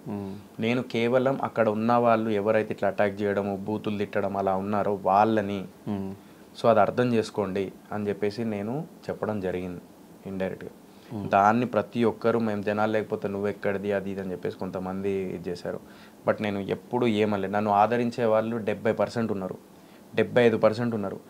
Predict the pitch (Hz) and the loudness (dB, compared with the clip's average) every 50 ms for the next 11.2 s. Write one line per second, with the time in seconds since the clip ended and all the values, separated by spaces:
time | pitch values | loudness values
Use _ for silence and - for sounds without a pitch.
0 | - - - - - - 110 110 110 104 104 - - 135 110 - 110 113 123 135 | -20 -20 -20 -8 -2 0 0 0 0 -2 -2 -2 -2 -2 0 2 4 4 4 4
1 | 135 135 131 131 127 113 110 113 113 107 - 107 101 - - 101 98 92 95 - | 4 4 4 4 4 4 4 4 2 2 2 0 -2 0 -2 -6 -6 -6 -6 -8
2 | - - - - 123 123 123 123 123 135 151 165 160 - - - - - - - | -10 -10 -6 -2 0 0 0 0 0 0 -2 -2 -4 -10 -18 -20 -20 -16 -4 2
3 | - 101 117 123 131 131 131 127 - 131 123 127 123 123 117 120 120 117 - 131 | 6 6 6 6 6 4 2 2 2 4 4 6 4 4 4 2 0 0 0 2
4 | 123 110 104 - - 104 101 104 95 95 92 90 - - - - - - - - | 2 2 2 2 2 0 2 0 -2 -4 -6 -8 -10 -14 -18 -20 -16 -10 -8 -6
5 | 101 101 - - 98 110 110 113 107 110 107 - - - - - - - - - | -4 -2 0 2 4 4 4 4 2 0 -4 -4 -4 -6 -6 -6 -10 -20 -20 -20
6 | - - - - 107 113 117 131 139 147 143 131 135 143 147 - - 156 127 113 | -20 -20 -14 -8 -2 0 2 4 6 8 8 8 6 2 2 0 0 0 0 2
7 | 123 135 135 135 131 123 120 123 117 113 101 113 104 104 104 135 123 104 117 127 | 4 4 6 6 4 4 4 4 2 4 2 0 -2 0 4 4 4 6 6 6
8 | 135 127 117 - - 104 110 - - - 123 110 104 101 98 95 101 104 95 85 | 4 4 2 2 2 2 2 2 2 2 2 4 6 6 6 4 2 0 -2 -4
9 | - - - - - - - - 110 113 104 95 - 135 139 - - - - - | -8 -12 -20 -20 -20 -18 -10 -4 -2 0 0 0 2 0 0 0 -2 -6 -4 0
10 | - 123 127 120 110 110 104 135 135 131 113 104 92 95 104 95 95 - - 95 | 2 4 6 6 4 2 0 -2 -2 -2 -2 -4 -4 -4 -4 -4 -4 -4 -6 -6
11 | 92 90 - - | -6 -6 -8 -12